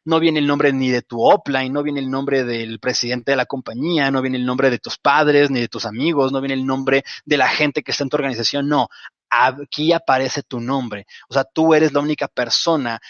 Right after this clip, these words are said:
que tiene que ser responsable de lo que quieres cobrar. Tienes que ser responsable. No puedes culpar a nadie más. Los resultados que tienes son proporcionales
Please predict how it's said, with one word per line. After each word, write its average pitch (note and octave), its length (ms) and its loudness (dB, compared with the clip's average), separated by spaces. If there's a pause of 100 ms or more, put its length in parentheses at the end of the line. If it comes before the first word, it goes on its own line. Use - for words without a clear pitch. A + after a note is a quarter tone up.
(120)
que C3+ 200 -2
tiene D3 260 -4
que C3 120 -10
ser C#3+ 200 0
responsable C3+ 1040 0
de A#2 120 -2
lo A2+ 80 -6
que - 140 -14
quieres C3 420 0
cobrar. A#2+ 480 -2 (260)
Tienes D3+ 380 0
que - 200 -8
ser C#3 280 2
responsable. C3 800 0
No C3+ 140 -4
puedes D3+ 340 4
culpar C#3+ 420 0
a C#3+ 60 0
nadie C3+ 260 -4
más. C3+ 300 -2
Los B2 100 -2
resultados C3 720 0
que B2+ 80 -8
tienes D3 480 0
son C3+ 240 -2
proporcionales C3 840 -2